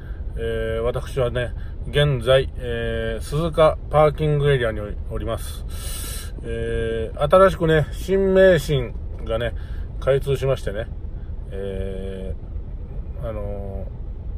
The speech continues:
ー、亀山西ジュワンクションから、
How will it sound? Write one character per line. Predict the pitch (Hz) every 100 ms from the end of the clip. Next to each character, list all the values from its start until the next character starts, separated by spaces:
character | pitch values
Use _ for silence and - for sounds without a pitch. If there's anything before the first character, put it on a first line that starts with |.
| - - -
ー、 | -
亀 | 127 139
山 | 123 110 98
西 | 127 - 131 - - - - - - - -
ジ | -
ュ | 139
ワ | 135 151
ン | 143
ク | - -
シ | -
ョ | 101
ン |
か | - 101
ら、 | 110